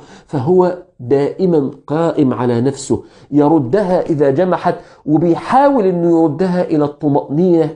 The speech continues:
اللي الإسلام عايزها. المؤمن بيدعو الله سبحانه وتعالى في كل وقت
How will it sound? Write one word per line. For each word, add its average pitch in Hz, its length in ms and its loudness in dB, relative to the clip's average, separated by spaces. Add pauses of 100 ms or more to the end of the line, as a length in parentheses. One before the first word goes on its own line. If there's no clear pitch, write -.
اللي 139 140 2
الإسلام 127 440 -4
عايزها. 101 500 -2 (640)
المؤمن 131 760 0
بيدعو 131 560 0
الله 127 480 -2
سبحانه 123 600 -6
وتعالى 120 480 -4
في 151 220 -4
كل 160 300 -2
وقت 156 300 0